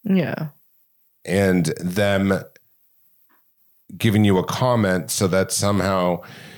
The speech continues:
Speaker 2: you can take that and start your spiral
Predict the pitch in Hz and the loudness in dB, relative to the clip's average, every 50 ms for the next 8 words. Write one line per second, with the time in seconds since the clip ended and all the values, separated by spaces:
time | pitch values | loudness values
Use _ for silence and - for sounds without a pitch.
0 | - - - - _ _ - - _ _ 71 76 85 98 107 107 107 107 101 - | -20 -20 -20 -20 _ _ -20 -20 _ _ -4 0 2 4 4 6 4 4 2 2
1 | - 107 98 87 - - 104 110 107 92 - - 95 90 87 87 85 82 - - | 0 0 0 2 2 2 2 2 2 0 0 0 0 2 2 2 0 0 -2 -6
2 | - _ 82 92 92 90 87 87 85 85 85 85 76 69 - - - _ _ _ | -10 _ -2 0 0 2 2 2 2 2 2 0 0 -2 -4 -8 -12 _ _ _
3 | _ _ _ _ _ _ _ _ _ _ _ _ _ _ _ _ - - - - | _ _ _ _ _ _ _ _ _ _ _ _ _ _ _ _ -8 -6 -6 -4
4 | - - 110 101 98 98 95 - - 95 95 95 82 80 - - - 98 95 104 | -2 0 2 2 2 2 0 -2 -2 0 2 2 2 2 0 -2 -2 0 2 2
5 | 107 104 90 71 69 73 87 107 - | 2 2 2 2 2 2 0 0 -2